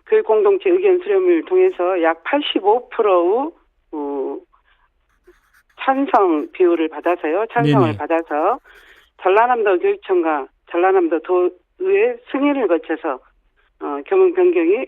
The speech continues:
Speaker 1: 확정이 됐습니다.
Speaker 2: 네.
Speaker 1: 네, 이천이십삼 년 삼월 일일자로 이렇게 본교는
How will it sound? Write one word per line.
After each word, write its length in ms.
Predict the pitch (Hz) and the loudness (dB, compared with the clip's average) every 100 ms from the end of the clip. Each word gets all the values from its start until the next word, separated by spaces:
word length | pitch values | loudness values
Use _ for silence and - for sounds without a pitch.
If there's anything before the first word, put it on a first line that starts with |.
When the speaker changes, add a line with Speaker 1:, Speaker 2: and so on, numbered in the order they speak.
| - | -12
Speaker 1:
확정이 420 | 240 - 262 202 | -18 -4 0 0
됐습니다. 680 | 151 143 - 170 143 143 135 _ | 0 -6 -4 -2 -2 -6 -8 _
Speaker 2:
네. 340 | 139 135 131 127 | -6 -4 -2 2
Speaker 1:
네, 120 | - 480 | 2 2
이천이십삼 880 | - 427 440 - 427 247 - - | 0 2 0 -2 -6 -4 -4 -4
년 220 | 240 240 247 | -2 -2 -2
삼월 260 | 294 285 233 | 0 0 2
일일자로 680 | 175 196 220 202 160 147 135 _ _ _ _ - | 0 0 -2 -2 0 -2 -6 _ _ _ _ -8
이렇게 140 | 160 | -6
본교는 540 | 170 170 185 180 240 | 0 2 2 2 0